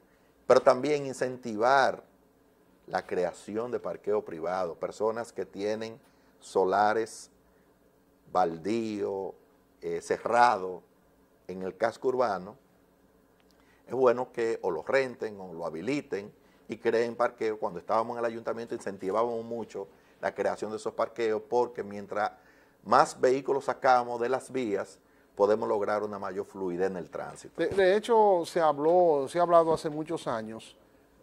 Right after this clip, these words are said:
Speaker 2: de una alianza público-privado, de, como de construir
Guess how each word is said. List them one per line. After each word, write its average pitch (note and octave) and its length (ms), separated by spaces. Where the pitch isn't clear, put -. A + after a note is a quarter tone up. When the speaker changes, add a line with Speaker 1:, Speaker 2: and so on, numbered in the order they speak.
Speaker 2:
de A#2+ 180
una D#3 160
alianza D3+ 500
público-privado, C#3+ 1040
de, A#2 200
como A#2+ 300
de A#2 240
construir B2+ 800